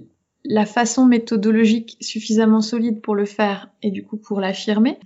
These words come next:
bah du coup c'est qu'il faut qu'on trouve d'autres hypothèses. Pourquoi est-ce que les patients pensent que le temps joue sur la douleur ?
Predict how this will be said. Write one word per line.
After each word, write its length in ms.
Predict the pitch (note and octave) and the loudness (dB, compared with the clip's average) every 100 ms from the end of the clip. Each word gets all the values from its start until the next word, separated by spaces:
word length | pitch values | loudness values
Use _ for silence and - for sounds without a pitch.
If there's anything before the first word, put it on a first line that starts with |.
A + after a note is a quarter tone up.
| - | -2
bah 120 | G#3+ | 2
du 140 | G#3+ G#3 | 2 0
coup 180 | - | -2
c'est 200 | D#4 B3+ | -2 -4
qu'il 120 | A3+ G#3 | -6 -6
faut 160 | C4 | -6
qu'on 140 | B3+ G#3+ | -4 -4
trouve 240 | G#3+ B3+ | -2 -4
d'autres 400 | A3+ B3+ - G3+ | -2 -2 0 -2
hypothèses. 440 | G3+ C4 C#4+ B3 - | 0 -4 -2 -4 -6
Pourquoi 580 | - G#3+ - C4 D#4 | -8 -10 -2 0 2
est-ce 160 | A#3 - | 0 -4
que 100 | - | -6
les 160 | A#3 G#3 | -4 -4
patients 460 | G3+ G#3+ - G3+ | -4 -6 -4 -6
pensent 380 | G3+ B3 C#4 - | -4 -4 -4 -4
que 100 | - | 0
le 220 | G#3+ G#3 | 2 2
temps 220 | G#3+ B3 | 2 2
joue 180 | A#3+ B3+ | 2 0
sur 200 | B3+ A3+ | -4 -2
la 160 | G#3+ G3+ | 0 0
douleur ? 320 | G#3+ A3 G3 | -2 -2 -2